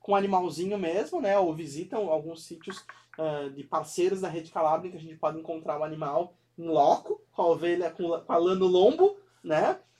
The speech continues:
e eles pre-, presenciam, então, o processo de tosquia, né, e aí esse processo vai aos poucos ajudando as crianças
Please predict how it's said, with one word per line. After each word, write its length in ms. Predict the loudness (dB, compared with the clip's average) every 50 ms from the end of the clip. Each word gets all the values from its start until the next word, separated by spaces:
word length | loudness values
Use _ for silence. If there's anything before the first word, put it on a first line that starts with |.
| _
e 100 | -6 -4
eles 180 | -4 -4 -4 -4
pre-, 160 | -2 -2 -2
presenciam, 540 | -2 0 -2 -2 0 -2 -10 -8 -8 -8 -6
então, 160 | -6 -6 -6
o 40 | -6
processo 260 | -8 -10 -14 -16 -20
de 80 | -10 -2
tosquia, 760 | 0 0 0 0 -4 -12 -8 -6 0 2 4 4 4 2 -4 _ _ _ _ _ -4
né, 240 | 0 0 0 2 6
e 80 | 6
aí 160 | 8 8 6
esse 240 | 4 0 0 0 0
processo 680 | 0 0 -2 -2 -2 -2 -2 0 0 0 -2 -2 -4 0
vai 120 | 2 4
aos 160 | 4 4 2
poucos 240 | -2 -6 -6 -4 -2
ajudando 420 | -4 -4 -4 -4 -2 -2 -2 -2 -4
as 120 | -6 -10
crianças 680 | -8 -6 -6 -6 -4 -6 -8 -8 -10 -12 -14 -16 -18